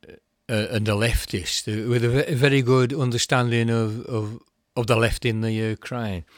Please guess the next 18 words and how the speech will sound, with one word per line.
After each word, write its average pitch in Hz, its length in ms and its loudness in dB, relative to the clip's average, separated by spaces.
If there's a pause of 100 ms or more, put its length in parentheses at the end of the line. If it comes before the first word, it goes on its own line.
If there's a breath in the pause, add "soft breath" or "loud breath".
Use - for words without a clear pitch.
(140 loud breath)
And 131 120 0
it, 104 220 -4
he, 110 340 -4
he 123 100 0
says 92 320 -4
that 98 200 -10
the, 98 220 -4
the 104 160 -8
left 110 460 -4
was 98 160 -4
actually 98 380 -8
quite - 360 -8
fragmented 98 680 -4
in 92 140 -2
Ukraine 92 540 -4
at - 120 -12
the 107 100 -14
time. 120 440 -10